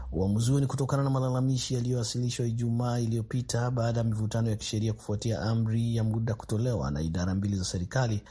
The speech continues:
zikilenga kuongeza idadi ya watu wanaopokea chanjo pamoja na kuhakikisha usalama kwenye maeneo ya kazini na kwenye vituo vya afya.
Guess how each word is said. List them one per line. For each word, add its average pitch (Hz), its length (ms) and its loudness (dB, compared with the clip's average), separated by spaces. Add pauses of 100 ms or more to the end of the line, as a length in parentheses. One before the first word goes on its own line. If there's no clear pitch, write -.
zikilenga 127 580 2
kuongeza 123 480 0
idadi 120 340 0
ya 117 100 2
watu 117 360 0
wanaopokea 104 500 0
chanjo 113 380 0
pamoja 113 360 0
na 107 100 0
kuhakikisha 110 480 -4
usalama 113 680 2
kwenye 107 280 0
maeneo 104 320 2
ya 98 100 0
kazini 107 480 -2
na 64 120 -4
kwenye 78 280 -4
vituo 71 280 -4
vya 71 200 -6
afya. 76 420 -4